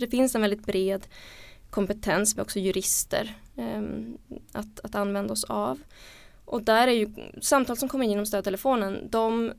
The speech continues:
tar vi och sen sätter vi oss i en grupp, eh, och diskuterar igenom för att få in alla de här olika perspektiven. Och sen återkopplar vi med,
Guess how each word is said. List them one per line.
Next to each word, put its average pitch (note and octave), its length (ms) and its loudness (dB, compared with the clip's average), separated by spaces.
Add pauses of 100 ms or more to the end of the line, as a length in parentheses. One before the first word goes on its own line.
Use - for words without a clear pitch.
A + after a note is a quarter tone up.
(120)
tar G#3 260 4
vi D#4+ 240 2 (120)
och B3+ 120 -4
sen G#3+ 240 2
sätter G#3+ 280 -6
vi A3 60 0
oss G#3+ 300 -2
i G3 280 -2
en F#3+ 120 -2
grupp, B3 340 -2 (260)
eh, A3 240 -2
och G#3+ 280 4
diskuterar G#3 460 0
igenom G#3 320 2
för G#3+ 100 -6
att G3 100 -4
få - 80 -2
in G#3+ 180 2
alla G3 120 2
de G#3 100 -4
här A3 100 -4
olika G3 240 -6
perspektiven. - 840 -6 (720)
Och A3+ 120 -2
sen G#3+ 140 0
återkopplar - 540 -6
vi - 140 -4
med, A2+ 220 -6